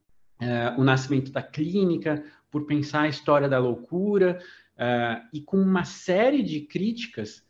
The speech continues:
a esse lugar que a medicina e a psicanálise, a psiquiatria ocuparam ao longo da história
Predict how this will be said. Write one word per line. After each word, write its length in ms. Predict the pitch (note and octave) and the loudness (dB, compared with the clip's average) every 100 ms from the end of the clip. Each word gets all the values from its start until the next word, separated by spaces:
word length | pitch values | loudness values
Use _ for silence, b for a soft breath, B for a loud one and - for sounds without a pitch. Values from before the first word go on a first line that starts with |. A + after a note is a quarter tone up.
| _ _ | _ _
a 140 | B2+ | 2
esse 260 | D3 D3 D#3+ | 2 0 -2
lugar 460 | D3 C3 C#3 F#3 | 0 2 2 2
que 100 | F#3 | 0
a 60 | C#3+ | 0
medicina 1200 | C3+ C3+ - - - F3 A3+ G#3+ D3+ A#2+ A2+ G#2+ | 0 0 -6 -16 -6 -4 -2 0 0 0 -4 -4
e 160 | G#2+ G#2 | -6 -8
a 60 | |
psicanálise, 1300 | G#2+ - - A#2+ G#2 A#2 D#3 F3 E3 C#3 A#2 G#2+ A2 | -12 -20 -8 -4 -2 -2 0 2 2 0 -2 -4 -4
a 80 | G#2+ | -4
psiquiatria 880 | G2+ - - A#2+ - - D3+ A3 F3 | -6 -14 -6 -6 -6 -6 -2 2 2
ocuparam 680 | A#2+ - C3 A#2+ A#2+ C#3+ B2+ | 0 -6 -8 -2 0 0 -2
ao 120 | A2 | -4
longo 200 | A2 A2 | -6 -6
da 120 | A2+ | -8
história 520 | B2+ - D3 E3+ A3+ | -8 -4 0 2 0